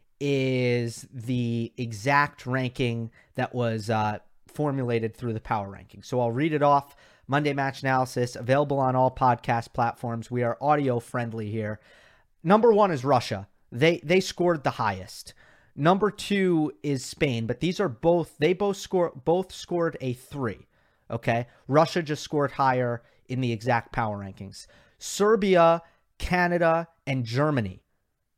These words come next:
are your next, um, three teams. Serbia and Canada actually graded out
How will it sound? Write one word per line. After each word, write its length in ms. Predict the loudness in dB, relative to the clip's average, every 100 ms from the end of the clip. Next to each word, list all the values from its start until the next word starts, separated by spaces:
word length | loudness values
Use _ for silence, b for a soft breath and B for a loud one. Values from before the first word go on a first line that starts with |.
| _ _ _ _
are 140 | -2 0
your 180 | 0 0
next, 500 | 0 0 -4 -18 _ _ -6
um, 520 | -2 0 0 -2 -6 -12
three 460 | -16 -6 -2 0 -2
teams. 720 | -4 -4 -2 -4 -10 -16 -18 b b
Serbia 560 | b -2 0 2 2 2
and 140 | 0 -6
Canada 640 | -2 -2 0 -2 -4 -6 b b b
actually 460 | 0 0 -2 -2
graded 480 | -2 -2 0 0 2
out 320 | 2 2 0